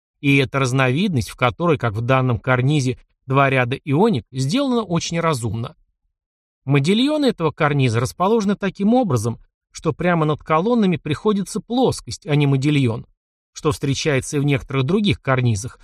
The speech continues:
хотя по правилам нужно, чтобы прямо над осью колонны приходился модильон. Так как фасад этого храма будет понятен по рисункам предыдущих храмов, я сделал с него всего две таблицы.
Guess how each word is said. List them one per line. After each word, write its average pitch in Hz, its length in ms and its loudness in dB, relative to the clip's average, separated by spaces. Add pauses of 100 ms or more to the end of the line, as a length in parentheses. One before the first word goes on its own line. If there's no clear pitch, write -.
(220)
хотя 277 380 0
по 147 180 -2
правилам 131 500 2
нужно, 220 320 0
чтобы 131 300 -2
прямо 139 360 0
над 127 220 0
осью 143 380 -2
колонны 240 500 2
приходился 131 680 -2
модильон. 135 600 0 (800)
Так 135 200 0
как 135 140 -6
фасад 139 420 -2
этого 123 240 -2
храма 131 380 0
будет 120 320 -2
понятен 131 500 0
по 135 80 -8
рисункам 127 520 -2
предыдущих 123 580 -2
храмов, 180 460 0 (400)
я 262 200 -2
сделал 208 340 0
с - 100 -12
него 165 200 0
всего 262 300 -4
две 147 180 0
таблицы. 120 640 -6